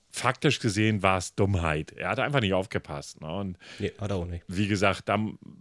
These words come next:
Speaker 1: ich denke mal, das ist dem Mann peinlich genug. Ich meine, der Typ ist millionenstar. Ganz ehrlich, wenn ich so die Twitter-Damen so lese und so lese, wie viele, in wie viele Sch-,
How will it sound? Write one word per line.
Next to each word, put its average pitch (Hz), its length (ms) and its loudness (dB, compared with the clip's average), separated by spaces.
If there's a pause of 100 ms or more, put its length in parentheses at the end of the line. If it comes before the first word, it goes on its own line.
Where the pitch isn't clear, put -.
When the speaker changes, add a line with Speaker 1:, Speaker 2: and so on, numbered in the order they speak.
(440)
Speaker 1:
ich - 180 -8
denke 143 260 6
mal, 131 160 6
das 117 180 0
ist 110 140 -6
dem 110 100 4
Mann 104 200 2
peinlich 98 420 0
genug. 101 240 0
Ich 85 120 -4
meine, 90 160 -2
der 92 160 0
Typ 113 180 -8
ist 101 120 -6
millionenstar. 92 640 -2
Ganz 104 200 0
ehrlich, 123 360 0 (440)
wenn 104 120 2
ich 113 160 0
so 113 120 2
die 104 360 -4
Twitter-Damen 113 680 2
so 107 160 0
lese 110 600 2
und 101 220 -2
so 107 120 -4
lese, 104 420 -2
wie 110 100 -6
viele, 104 480 0
in 95 240 -4
wie 104 120 -10
viele 101 380 0
Sch-, - 120 -10